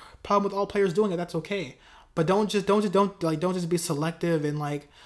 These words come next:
don't just be selective and be like, "Oh, this is, this is, this is, you know, you know, it's, it's, it's not okay then, but it's okay here." You know, I'll keep quiet then because I guarantee if you,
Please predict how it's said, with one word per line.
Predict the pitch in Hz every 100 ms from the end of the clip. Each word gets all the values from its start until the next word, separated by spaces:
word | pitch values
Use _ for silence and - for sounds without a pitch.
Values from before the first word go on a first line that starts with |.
| -
don't | 165
just | 170 170
be |
selective | 170 160 160 160 160
and | 156
be | 156
like, | 160
"Oh, | 170
this | 156 160 165
is, | 151
this | 165 -
is, | 156 - - - _ -
this | 175 170
is, | 170 160 151
you | 160
know, | 151 151 143 143 _ _ _ _ _ _ _ _ _ - -
you | 160
know, | 160 151
it's, | 165 -
it's, | - 165 -
it's | - 170
not | 190 170
okay | - 185 160
then, | 165 170 165
but | 156
it's | 151
okay | 143 147
here." | 139 180 180 180 180 - - -
You | 160
know, | 156 -
I'll | 156
keep | 190 -
quiet | 175 156 -
then | 208
because | 196 185
I | 175
guarantee | 175 190 170 208
if | 180
you, | 175